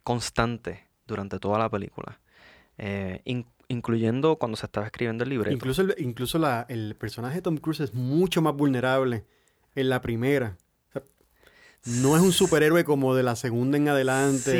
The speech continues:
Speaker 1: Sí, es, eh,
Speaker 2: Se ve que está más perdido, que está, que tiene miedo, que no sabe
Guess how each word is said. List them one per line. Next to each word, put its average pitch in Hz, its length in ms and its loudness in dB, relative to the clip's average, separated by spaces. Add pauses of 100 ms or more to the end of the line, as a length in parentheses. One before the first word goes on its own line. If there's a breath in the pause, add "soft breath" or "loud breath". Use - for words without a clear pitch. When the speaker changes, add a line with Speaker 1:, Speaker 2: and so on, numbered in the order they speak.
(140)
Speaker 1:
Sí, - 80 -10
es, - 280 -12
eh, 143 120 -8
Speaker 2:
Se 151 140 2
ve 165 80 4
que 175 80 2
está 175 140 2
más 185 120 2
perdido, 160 520 4
que 143 80 2
está, 143 320 0
que 123 160 -2
tiene 139 220 2
miedo, 147 580 4
que 127 100 -2
no 131 80 -2
sabe 143 380 2